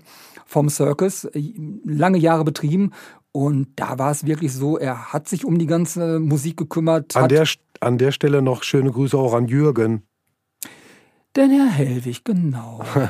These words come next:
Speaker 2: <laughs>
Speaker 1: Äh, da kommen wir aber gleich noch drauf,
Speaker 2: Okay.
Speaker 1: weil jetzt sind wir gerade Circus, weil Jürgen, ähm, musikalisches Urgestein aus
Speaker 2: <laughs>
Speaker 1: Bielefeld,
Speaker 2: Ja, genau.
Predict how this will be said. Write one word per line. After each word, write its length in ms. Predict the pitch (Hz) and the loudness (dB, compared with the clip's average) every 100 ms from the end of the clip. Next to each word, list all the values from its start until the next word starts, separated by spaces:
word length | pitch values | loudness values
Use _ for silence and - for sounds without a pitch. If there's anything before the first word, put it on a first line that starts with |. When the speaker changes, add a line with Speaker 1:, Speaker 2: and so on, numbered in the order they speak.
| - | -2
Speaker 2:
<laughs> 400 | 123 - - - | -4 -6 -12 -2
Speaker 1:
Äh, 240 | 165 175 180 | 2 2 4
da 180 | - | 2
kommen 180 | 254 233 | 4 4
wir 40 | 247 | 4
aber 160 | 226 | 4
gleich 300 | 151 156 214 | 4 4 4
noch 160 | 233 170 | 4 2
drauf, 220 | 147 - | 2 4
Speaker 2:
Okay. 260 | - 127 135 | 6 4 2
Speaker 1:
weil 380 | 277 196 - 196 | 2 4 2 2
jetzt 160 | 247 233 | -2 -2
sind 160 | 214 | 0
wir 80 | 226 | 4
gerade 200 | 214 214 | 4 4
Circus, 520 | - 220 247 247 - | 4 4 6 4 4
weil 380 | 208 196 185 185 | 4 6 4 2
Jürgen, 480 | 180 170 262 262 240 - - - - | 2 4 4 6 2 0 -18 -18 -6
ähm, 800 | 185 180 180 170 170 175 175 277 277 - - - - - - - 147 | -2 0 0 -2 -4 -10 -12 -14 -16 -18 -20 -20 -18 -18 -6 0 4
musikalisches 960 | 170 185 170 180 190 185 185 160 - - | 4 4 2 2 2 2 0 0 -4 0
Urgestein 580 | 190 170 147 143 147 | 2 4 0 -2 -4
aus 120 | 147 127 | -2 0
Speaker 2:
<laughs> 100 | - | 4
Speaker 1:
Bielefeld, 540 | 147 - 151 160 123 | 4 6 4 4 4
Speaker 2:
Ja, 20 | |
genau. 200 | 110 104 | 0 -2